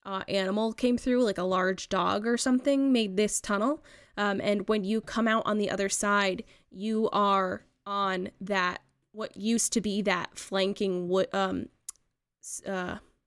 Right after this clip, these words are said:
dirt path. Not the dirt path, no, that would be this. You see where C two is, where that road starts?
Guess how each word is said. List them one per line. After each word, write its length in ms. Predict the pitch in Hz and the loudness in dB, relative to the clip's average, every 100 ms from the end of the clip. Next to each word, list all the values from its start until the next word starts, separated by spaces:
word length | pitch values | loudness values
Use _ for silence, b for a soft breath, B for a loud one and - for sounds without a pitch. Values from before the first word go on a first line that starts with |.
| _ _ | _ _
dirt 300 | 214 208 - | -6 -6 -6
path. 520 | - - 170 294 - - _ - | -6 0 0 0 -4 -20 _ -12
Not 240 | 208 - | -10 -6
the 80 | 185 | -8
dirt 200 | - - | -6 -8
path, 260 | - - 143 | -8 -12 -10
no, 220 | 190 - - - | -8 -8 -8 -6
that 140 | 190 185 | -4 -2
would 120 | 175 | -4
be 280 | 190 208 _ _ _ _ _ _ _ - | -6 -8 _ _ _ _ _ _ _ -20
this. 180 | - - | -10 -4
You 60 | |
see 140 | 233 311 | -2 0
where 180 | 294 269 | 2 0
C 260 | - 226 | 0 -2
two 340 | - 214 208 214 | -2 -2 0 0
is, 260 | 214 214 | -2 -2
where 100 | 190 | -2
that 220 | 180 180 | -2 -2
road 240 | 190 196 190 | -2 -2 -2
starts? 440 | 220 226 - - | -6 -6 -8 -12